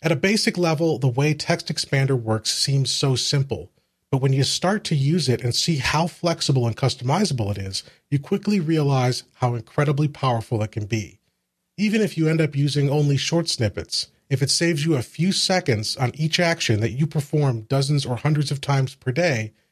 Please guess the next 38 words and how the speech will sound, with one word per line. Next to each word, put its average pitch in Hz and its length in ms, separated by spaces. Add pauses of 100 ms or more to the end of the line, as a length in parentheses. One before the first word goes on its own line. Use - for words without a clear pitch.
(200)
then 123 120
you're 175 120
looking 147 340
at 113 160
major 135 720 (180)
time 147 280
savings 101 460
over 110 140
the 113 80
long 117 280
run. 95 240 (680)
There's 147 180
so 226 260
much 220 220
Text 185 220
Expander 147 440
can 135 180
do. 98 280 (300)
If 131 80
you'd 135 100
like 175 180
to 175 80
see - 140
more 156 220
examples 160 500
of 117 80
how 135 220
it 131 60
all 123 180
works 143 400
and 104 160
get 143 120
some 139 180
ideas 127 360
for - 160
your 120 180
own 190 140
snippets, 110 480